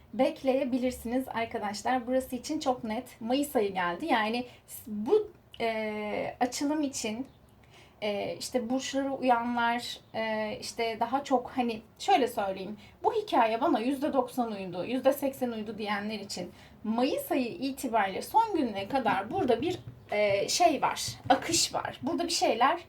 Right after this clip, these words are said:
başlayacak arkadaşlar, merak etmeyin. Onunla bir şansınız var mı? Zaten aranızda bir şeyler oluşmuş bile. O sadece şu an hayatında olan kişiyle mi devam edecek?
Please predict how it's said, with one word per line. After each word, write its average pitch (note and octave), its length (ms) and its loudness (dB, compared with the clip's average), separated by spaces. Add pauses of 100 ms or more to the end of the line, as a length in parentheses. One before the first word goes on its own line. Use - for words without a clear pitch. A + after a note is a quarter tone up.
(340)
başlayacak B3 800 4
arkadaşlar, A3+ 680 0
merak B3+ 480 0
etmeyin. C4 440 -6 (240)
Onunla G4+ 360 4
bir G4 80 -2
şansınız F#4 680 0
var G4 200 6
mı? F#4 240 0 (220)
Zaten E4+ 400 2
aranızda D#4+ 500 0
bir C4 40 -4
şeyler A#3+ 540 2
oluşmuş C4+ 640 0
bile. - 240 -8 (680)
O - 60 2
sadece D#4+ 640 4 (240)
şu - 180 2
an E4 240 2 (400)
hayatında B3 600 2
olan E4 340 4
kişiyle F4 380 0
mi F4 140 0
devam A#3 380 0
edecek? G#3+ 460 -4